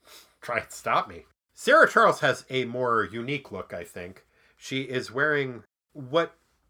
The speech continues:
I think just in the context of a comic book looks more like a superhero outfit. I think it might just be, like, a thermal hood, but, or some kind of a hat,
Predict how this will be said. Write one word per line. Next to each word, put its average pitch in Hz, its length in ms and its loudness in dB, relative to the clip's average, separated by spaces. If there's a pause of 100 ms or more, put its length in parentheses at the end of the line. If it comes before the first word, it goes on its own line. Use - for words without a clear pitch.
(600)
I 139 80 -2
think 196 340 -6
just 180 240 -4
in 156 100 -6
the 131 80 -4
context 131 520 -2
of 107 120 -4
a - 40 -6
comic 107 480 -8
book 110 340 -8 (300)
looks 120 380 -8
more 110 160 -2
like 101 240 -4
a 110 40 -4
superhero 113 760 -4
outfit. 117 480 -2 (440)
I 113 120 -4
think 113 220 -8
it 110 100 -4
might 117 180 -4
just - 200 -8
be, 117 120 -6
like, 110 220 -2
a 107 80 -2
thermal 117 480 -6 (120)
hood, 139 400 -6
but, 101 300 -6 (100)
or 98 200 -10 (140)
some 117 260 -8
kind 113 240 -6
of 101 100 -6
a 98 220 -2 (280)
hat, 131 360 -4